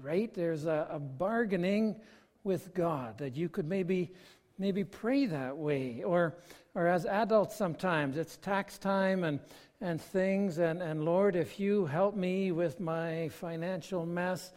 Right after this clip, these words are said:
I'll, I'll give more to your work." That you would,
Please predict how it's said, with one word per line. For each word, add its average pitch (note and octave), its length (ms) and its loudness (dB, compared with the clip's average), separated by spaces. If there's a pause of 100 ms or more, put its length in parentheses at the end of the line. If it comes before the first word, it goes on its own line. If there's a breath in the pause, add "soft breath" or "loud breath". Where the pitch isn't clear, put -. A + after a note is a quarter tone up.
(380 loud breath)
I'll, E3+ 480 2
I'll E3+ 340 0
give E3 340 2
more F3 460 2
to - 180 -6
your F#3 280 4
work." F3+ 540 2 (1120 soft breath)
That D3 160 -4
you F#3 220 0
would, F#3 300 2